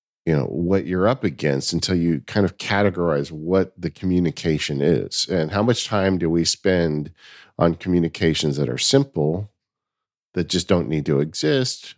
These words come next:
versus how many that are big project based that need an entirely different system?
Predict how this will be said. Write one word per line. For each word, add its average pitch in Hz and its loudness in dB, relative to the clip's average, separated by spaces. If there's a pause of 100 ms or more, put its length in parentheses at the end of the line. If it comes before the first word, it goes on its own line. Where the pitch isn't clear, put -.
(140)
versus 82 2
how 87 0
many 80 2
that 69 -2
are 67 -2 (260)
big 87 2
project 95 -2 (120)
based 101 2
that 85 -2
need 78 0
an 67 0
entirely 69 0
different 64 -6
system? 120 0